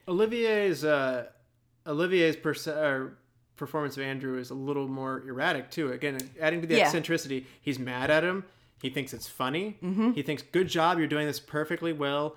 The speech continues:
Speaker 1: A-, and again, he's emotionally all over the place. You're just like, "What are you?"
Speaker 2: It,
Speaker 1: You're
Speaker 2: you don't
Speaker 1: re-
Speaker 2: know what to take
Speaker 1: No.
Speaker 2: away from it. Yeah.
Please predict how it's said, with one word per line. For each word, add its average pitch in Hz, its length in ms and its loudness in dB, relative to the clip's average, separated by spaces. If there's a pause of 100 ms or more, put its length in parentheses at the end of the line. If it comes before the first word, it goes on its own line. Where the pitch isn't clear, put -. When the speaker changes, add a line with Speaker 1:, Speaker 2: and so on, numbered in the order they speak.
(420)
Speaker 1:
A-, 175 200 -6
and 190 120 -2
again, 180 300 2
he's 143 160 -4
emotionally 175 500 -2
all 160 160 2
over 160 180 2
the 143 60 -4
place. 131 280 -4
You're 143 100 -8
just 151 180 -4
like, 127 240 -4
"What 147 320 -6
are 151 240 0
you?" 107 320 -8 (200)
Speaker 2:
It, 156 120 -4
Speaker 1:
You're 151 160 4
Speaker 2:
you 202 160 2
don't 202 140 4
Speaker 1:
re- - 20 2
Speaker 2:
know 185 100 6
what 175 140 2
to 175 100 -6
take 165 480 -4
Speaker 1:
No. 170 280 4
Speaker 2:
away 170 260 0
from 160 180 -6
it. 156 180 -6
Yeah. 170 60 -2